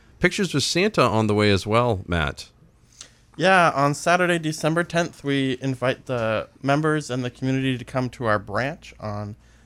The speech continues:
Speaker 2: that day and come in for free pictures with Santa. There's always treats. There's always fun,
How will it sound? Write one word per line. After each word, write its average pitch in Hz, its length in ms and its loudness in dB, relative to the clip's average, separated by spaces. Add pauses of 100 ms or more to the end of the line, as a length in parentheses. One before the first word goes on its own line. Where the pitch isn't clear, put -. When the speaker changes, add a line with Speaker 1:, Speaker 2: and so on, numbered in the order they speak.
(120)
Speaker 2:
that 123 200 2
day 131 320 0
and 120 120 -6
come 131 200 -4
in 131 120 -2
for 127 140 -8
free 135 220 -6
pictures 135 400 -8
with 113 120 -6
Santa. 131 380 -4
There's 113 240 -4
always 117 420 -2
treats. - 460 -10
There's 107 300 -8
always 107 480 -2
fun, 131 500 0